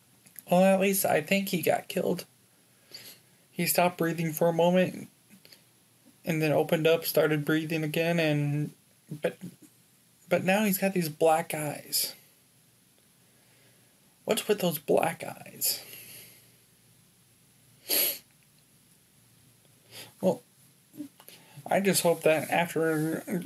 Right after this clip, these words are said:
all this chaos that we get to go through next, Ghost finally recognizes my potential and probably gives me a promotion.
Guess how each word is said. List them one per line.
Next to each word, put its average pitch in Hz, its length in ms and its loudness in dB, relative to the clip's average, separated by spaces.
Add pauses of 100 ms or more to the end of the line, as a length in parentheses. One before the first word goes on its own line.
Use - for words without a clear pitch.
all 175 200 4
this 180 180 0
chaos 180 920 0
that 165 420 2
we 165 240 -4
get 165 200 -4
to 175 60 -2
go 165 200 4
through 175 220 0
next, 180 540 -2 (2500)
Ghost 160 280 2
finally 165 420 2
recognizes 165 720 0
my 156 200 2
potential 175 680 0 (1500)
and 147 600 0 (1400)
probably 175 300 2
gives 156 240 -2
me 165 100 0
a 165 60 -2
promotion. 185 640 0